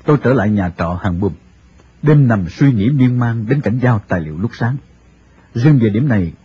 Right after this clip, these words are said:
Sài Gòn đã dự trù được trước các tình huống thật đáng ca ngợi. Nếu không như vậy, không có cách nào tôi trao được tài liệu em khi tôi bị năm sáu cái đuôi bám sát. Thật cũng may,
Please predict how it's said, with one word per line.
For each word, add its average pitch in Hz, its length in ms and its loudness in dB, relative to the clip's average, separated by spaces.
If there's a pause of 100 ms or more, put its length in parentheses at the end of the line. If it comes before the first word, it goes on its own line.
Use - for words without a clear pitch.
(160)
Sài 131 240 0
Gòn 107 180 0
đã 143 140 2
dự 107 200 0 (120)
trù 104 240 0
được 104 320 -4
trước 202 200 4 (100)
các 175 220 -2
tình 95 180 0
huống 139 260 0 (260)
thật 110 160 -8
đáng 120 160 -2
ca 110 180 -4
ngợi. 82 200 -10 (680)
Nếu 143 120 2
không 143 180 2
như 135 140 6
vậy, 98 220 -2 (300)
không 170 220 4
có 175 100 0
cách 196 240 -4
nào 101 360 0
tôi 143 160 2
trao 139 140 0
được 92 220 -4
tài 85 140 -6
liệu 80 220 -10
em 104 200 -4 (460)
khi 147 140 2
tôi 123 140 0
bị 90 140 -4
năm 104 240 -2
sáu 120 180 -6
cái 131 140 -6
đuôi 90 220 -4 (140)
bám 107 140 -4
sát. 110 180 -6 (1160)
Thật 120 200 -2
cũng 123 160 0
may, 104 200 -2